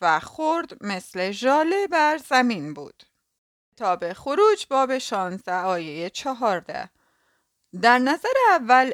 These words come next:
چیزی سفید و تر بود و بعداً که خشک می‌شد، به شباهت شبنم یخزده در می‌آمد. هر روز صبح که سپیده می‌زد و بنی اسرائیل به صحرا می‌رفتند که ببینن آیا خدا باز هم منّای تازه را عطا فرموده،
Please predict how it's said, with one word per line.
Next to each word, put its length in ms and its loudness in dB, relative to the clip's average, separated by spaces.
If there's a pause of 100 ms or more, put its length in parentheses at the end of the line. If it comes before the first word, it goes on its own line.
(140)
چیزی 480 -6
سفید 760 -10
و 320 2
تر 340 4
بود 340 -16 (500)
و 180 2
بعداً 360 4 (180)
که 120 -4
خشک 440 -6
می‌شد، 440 -6 (120)
به 100 -6
شباهت 760 -4
شبنم 540 -4
یخزده 760 0
در 240 0
می‌آمد. 640 -10 (640)
هر 220 0
روز 280 2
صبح 300 -2
که 120 -4
سپیده 520 -6
می‌زد 520 0
و 120 4
بنی 360 0
اسرائیل 460 -4
به 120 -2
صحرا 460 2
می‌رفتند 640 -4
که 80 -10
ببینن 600 -4
آیا 380 -2
خدا 440 0
باز 320 -4
هم 200 -4
منّای 580 -2
تازه 460 -2
را 180 0
عطا 360 -4
فرموده، 800 0